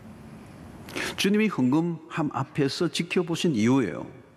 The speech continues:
무슨 마음으로 하고 있느냐, 얼마나 하느냐가 아니에요. 무슨 마음으로 하고 있느냐. 우리는 사람을 의식한 행동을 할 때가 참 많이 있습니다.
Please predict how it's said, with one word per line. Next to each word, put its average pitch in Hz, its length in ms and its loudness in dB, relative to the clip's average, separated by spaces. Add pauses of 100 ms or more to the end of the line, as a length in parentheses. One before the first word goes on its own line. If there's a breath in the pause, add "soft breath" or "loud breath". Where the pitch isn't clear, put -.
(280)
무슨 151 480 4
마음으로 220 400 2
하고 175 220 0
있느냐, - 300 -6
얼마나 180 600 4
하느냐가 190 420 2
아니에요. 78 200 -4 (160)
무슨 147 360 0
마음으로 127 520 0
하고 92 200 -2
있느냐. - 220 -6 (2250 loud breath)
우리는 113 280 2
사람을 113 540 0
의식한 131 460 0
행동을 113 380 2
할 101 140 -2
때가 98 160 -2
참 - 440 0
많이 98 280 0
있습니다. - 420 -4